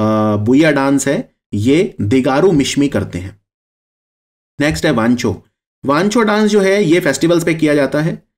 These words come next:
और ये वहाँ पे पटकई हिल्स जो लोंगडिंग डिस्ट्रिक्ट में है वहाँ पे किया जाता है। अब हम आते हैं बिहार के डांस पे। तो बिहार के जो सबसे इंपॉर्टेंट वाले हैं उनमें जैसे बिदेसिया डांस,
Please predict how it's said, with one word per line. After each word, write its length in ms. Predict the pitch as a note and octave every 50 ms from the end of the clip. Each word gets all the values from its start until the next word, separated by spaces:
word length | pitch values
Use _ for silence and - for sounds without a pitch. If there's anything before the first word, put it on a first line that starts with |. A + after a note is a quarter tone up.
| _ _ _ _ -
और 400 | C3 A#2+ A#2+ B2 B2+ C3 B2+ B2
ये 280 | B2 A#2 A2+ C3 D3 D3+
वहाँ 220 | C3 B2 B2 B2 B2
पे 340 | C#3+ C#3 C#3+ D3 D3 D3+ - -
पटकई 300 | C#3+ C#3 - - G3 G3
हिल्स 480 | F#3 D#3+ D3+ C3+ B2+ G#2+ G2 - -
जो 120 | A2 B2+ B2+
लोंगडिंग 480 | B2 B2 B2+ C#3 D3+ D#3 F3 F3+ D3+
डिस्ट्रिक्ट 320 | C3+ B2+ - - C#3 - B2
में 80 | A2+
है 60 | B2
वहाँ 220 | C#3 C3+ G2+ A2 G#2+
पे 100 | - C3+
किया 200 | - E3 - G2+
जाता 260 | F2+ F2 - - -
है। 60 | - _ _ _ _ _ _ _ _ _ _ _ - - - _ _ _ _ _ _ _ _ _ _ _ _ _ _ _ _ _ _ -
अब 120 | D#3 F#3
हम 80 | G3 F#3
आते 180 | F3+ F3+ G#3+
हैं 140 | G#3+ G3 B2
बिहार 300 | B2+ A#2+ B2+ C3+ C3+ C#3
के 120 | B2 A#2
डांस 260 | G2+ G2+ F#2 F2+ F2+ -
पे। 180 | - - - _ _ _ _ _ _ _ _ _ _ _ -
तो 80 | - C#3+
बिहार 360 | B2+ C#3+ C#3+ D#3 E3+ G#3 A3
के 100 | G#3+ A3
जो 100 | A3 A3
सबसे 280 | G#3 F#3 F3+ - A3+ G#3+
इंपॉर्टेंट 380 | G3+ F#3 F#3 E3+ E3+ G#3+ G3
वाले 200 | F3 E3 E3+ F3+
हैं 340 | F3+ F3+ F#3 F#3 F#3+ F#3+ _ -
उनमें 340 | C#3+ D3 D3+ D#3 D#3 D#3+ D3
जैसे 240 | C3+ B2+ - D3+
बिदेसिया 480 | D3+ A#2 A#2+ B2 B2+ C3 - F3 E3 D3
डांस, 340 | C#3 C3+ C#3 D#3 F3+ D#3+